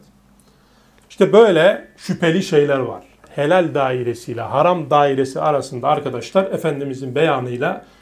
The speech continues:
şüpheli şeyler vardır. Bunlar yiyeceklerde olduğu gibi ticarette falan da böyledir. Mesela biliyoruz ki adam şunu diyor mesela. Bakıyor, "Hocam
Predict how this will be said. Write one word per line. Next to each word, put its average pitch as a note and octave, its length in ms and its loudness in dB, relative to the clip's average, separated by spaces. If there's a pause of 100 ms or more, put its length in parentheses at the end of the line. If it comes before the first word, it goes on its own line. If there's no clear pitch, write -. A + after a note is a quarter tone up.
(140)
şüpheli F3 460 -2
şeyler C#3 400 0
vardır. A2 480 -8 (380)
Bunlar A3+ 360 2
yiyeceklerde F#3 1120 2 (800)
olduğu D#3 480 2
gibi C3+ 400 -6 (1160)
ticarette F#3 720 4
falan F#3 420 4
da C#3+ 140 0
böyledir. G2 420 -10 (1160)
Mesela E3+ 520 4 (100)
biliyoruz G3 480 0
ki - 100 -4
adam F#3+ 280 0 (720)
şunu G3+ 360 -4
diyor A#2 180 0
mesela. G#2 400 -6 (1900)
Bakıyor, F#3 340 0
"Hocam F3 200 -4